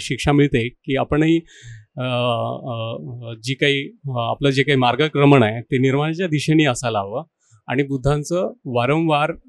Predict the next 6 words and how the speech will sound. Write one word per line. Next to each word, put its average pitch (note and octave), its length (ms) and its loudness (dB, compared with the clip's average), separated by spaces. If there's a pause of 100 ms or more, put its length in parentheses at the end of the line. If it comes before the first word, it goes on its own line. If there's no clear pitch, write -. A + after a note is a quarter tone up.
(200)
जे C3 100 -6
सांगणं B2+ 360 0
आहे, A2 260 0 (520)
अ, A2 200 -4 (120)
धम्माच्या, B2 460 0 (500)
अ, A2+ 340 -6